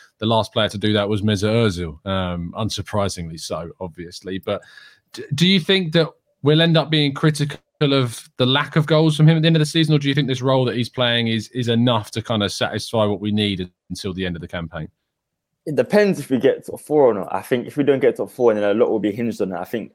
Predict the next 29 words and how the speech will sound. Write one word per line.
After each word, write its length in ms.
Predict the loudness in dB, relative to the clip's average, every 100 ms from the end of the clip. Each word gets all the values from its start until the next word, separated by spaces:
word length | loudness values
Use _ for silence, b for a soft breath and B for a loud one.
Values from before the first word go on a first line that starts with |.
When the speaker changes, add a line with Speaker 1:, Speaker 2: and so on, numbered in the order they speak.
| -10
Speaker 2:
at 120 | -6
the 60 | -4
end 140 | -2
of 40 |
the 60 | 0
day, 220 | 2 0
it's 180 | 0 -6
great 220 | 2 2
Lacazette's 580 | 2 -8 -10 -2 -2 -2
getting 260 | -6 -6 -6
his 140 | -8
assists, 480 | -8 -4 -4 -4 -6
but 200 | -2 -2 -6 -6
he's 120 | -6
a 40 |
striker 580 | -2 0 0 0 -4 -4 -6 _ -18
and 180 | -16 -8
he's 320 | -4 -4 -6 -8
meant 160 | -6
to 80 | -2
be 100 | 0
our 100 | 0
main 220 | -2 -8
source 300 | -6 -6 -6
of 100 | -6
goals 540 | 0 2 2 -6 -16 _ _
in 120 | -10 -8
that 160 | -10
position, 460 | -12 -12 -10 -12